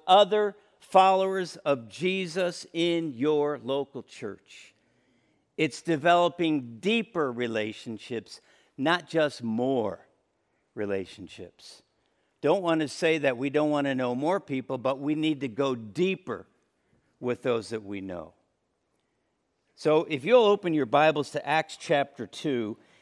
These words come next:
and we're gonna look quickly at verses forty-one to forty-seven, page seven fifty-nine, and if you don't have a copy of the Bible and you want to hold that in your hands and don't have it on your phone or tablet,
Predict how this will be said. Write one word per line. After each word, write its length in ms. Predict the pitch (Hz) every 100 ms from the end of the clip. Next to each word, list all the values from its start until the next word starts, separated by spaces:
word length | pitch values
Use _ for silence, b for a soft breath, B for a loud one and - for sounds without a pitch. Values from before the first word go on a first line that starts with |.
| b -
and 120 | 113
we're 120 | 185
gonna 180 | 196 170
look 300 | 165 156 -
quickly 460 | 175 175 147 135
at 80 | 127
verses 460 | 120 139 139 123 107
forty-one 680 | - 151 147 131 139 139
to 80 | 123
forty-seven, 960 | - 143 135 120 - - 139 117 107 110 b b b b
page 240 | - 151 123
seven 520 | - 196 185 196 175
fifty-nine, 920 | - 190 - 165 147 147 165 180 175
and 240 | 139 139 b b
if 80 | -
you 200 | 156 180
don't 400 | 127 175 180 156
have 340 | 139 175 175
a 220 | 151 135 - b b b
copy 460 | - - 185 185 185
of 180 | 156 131
the 120 | 127
Bible 500 | 135 160 170 175 165
and 140 | 123
you 160 | 135 156
want 340 | 139 156 156
to 140 | 135 123
hold 340 | 160 165 147
that 240 | 156 160
in 160 | 156 143
your 200 | 139 135
hands 440 | 147 165 170 165
and 220 | 135 120 - b b -
don't 260 | 160 170
have 280 | 123 160 160
it 100 | 156
on 240 | 151 160 147
your 160 | 131
phone 480 | - 165 160 165 160
or 100 | 123
tablet, 600 | - 165 170 156 160